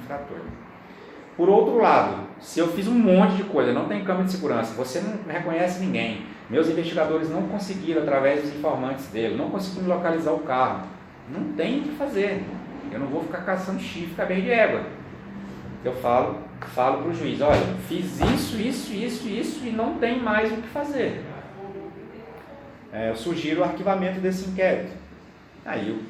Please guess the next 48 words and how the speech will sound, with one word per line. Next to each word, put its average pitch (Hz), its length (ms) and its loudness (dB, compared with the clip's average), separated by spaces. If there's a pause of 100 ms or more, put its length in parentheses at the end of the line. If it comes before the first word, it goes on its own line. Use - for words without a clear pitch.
(320)
promotor 117 460 -2
vai 107 160 4
analisar, 123 600 0
se - 120 -4
ele 113 100 -4
entender 107 360 -6
que 104 80 -6
efetivamente 107 540 -6
é - 120 -8
caso 104 220 -2
de - 40 -2
arquivamento, 101 560 -4
ele, 95 220 -8 (320)
ele 95 260 -6
pede 110 240 2
o - 40 -4
arquivamento 98 600 -6
e 113 40 -6
o 113 80 -8
juiz 98 480 -8 (440)
chancela, 104 640 0 (160)
o 104 160 -4
juiz 104 180 -4
pode 110 200 -4
entender 98 340 -4
que - 120 -8
não, 127 360 -4 (120)
aí 101 120 -4
aplica 107 320 -4
o 107 40 0
artigo 101 280 -8
vinte 101 260 -10
e 98 40 -8
oito, 123 260 -2
manda 101 240 -6
pro, 98 240 -4 (880)
pro 98 100 -10
Procurador-Geral 101 720 -2
de 104 100 -8
Justiça. 95 500 -10 (180)
Mas 135 160 -10
se - 140 -12
entender 117 380 -4
que 107 60 -4
é - 40 -6
caso 110 220 -2
de 110 60 -2
arquivamento, 110 440 -6